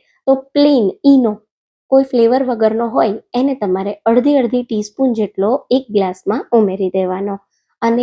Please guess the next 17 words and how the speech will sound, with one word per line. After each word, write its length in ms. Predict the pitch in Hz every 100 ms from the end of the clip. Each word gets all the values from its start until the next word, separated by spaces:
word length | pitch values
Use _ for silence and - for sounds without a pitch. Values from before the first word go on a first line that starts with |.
| 240
એને 160 | 220 226 226 -
સારી 280 | 226 277 233
રીતે 180 | 226 208 208
મિક્સ 280 | 208 - -
કરી 200 | 254 208
ઠંડુ 640 | - _ _ _ 285 294 311 208
પાણી 260 | 190 185 190
ઉમેરી 300 | 196 190 214 208
દો, 80 | 320 - 208
એટલે 220 | 214 196 196
તમારી 340 | 185 185 202 -
સોડા 340 | 226 233 262 254
વગર 260 | 180 196 190
પણ 240 | 196 240 262
સોડા 320 | 185 190 190 349 226
તૈયાર 300 | 185 185 190
થઈ 160 | 190